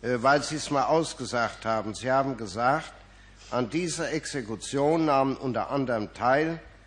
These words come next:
auf Blatt dreitausendfünfhundertdreiundzwanzig, Boger, Lachmann, Kaduk, Palitsch. Graber-, Grabner und Höss waren an diesem Tag nicht anwesend,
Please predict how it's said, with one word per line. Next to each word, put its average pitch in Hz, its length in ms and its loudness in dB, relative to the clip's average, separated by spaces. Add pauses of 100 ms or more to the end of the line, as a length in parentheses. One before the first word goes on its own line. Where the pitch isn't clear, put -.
(200)
auf - 280 -6
Blatt 120 320 0
dreitausendfünfhundertdreiundzwanzig, 120 2250 -4 (520)
Boger, 160 480 4
Lachmann, 139 760 2
Kaduk, 131 480 2 (160)
Palitsch. 113 720 0 (500)
Graber-, 139 720 4 (120)
Grabner 135 480 2
und 107 280 -4
Höss 165 360 -2
waren 156 200 2
an 143 140 0
diesem 139 380 -6
Tag 110 320 -4
nicht 160 340 -6
anwesend, 156 540 -2